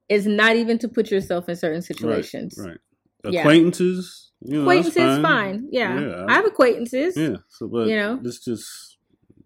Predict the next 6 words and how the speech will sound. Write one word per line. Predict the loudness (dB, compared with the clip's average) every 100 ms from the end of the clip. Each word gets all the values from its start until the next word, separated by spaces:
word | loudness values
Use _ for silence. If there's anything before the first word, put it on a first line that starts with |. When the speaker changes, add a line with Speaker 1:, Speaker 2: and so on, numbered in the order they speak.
| _ _
Speaker 1:
Friendships, | 2 4 4 8 8 6 2
deep | 0 0 0
friendships | 6 6 6 4 4 4
Speaker 2:
Yeah. | 2
Speaker 1:
where | 4
y'all | 6 6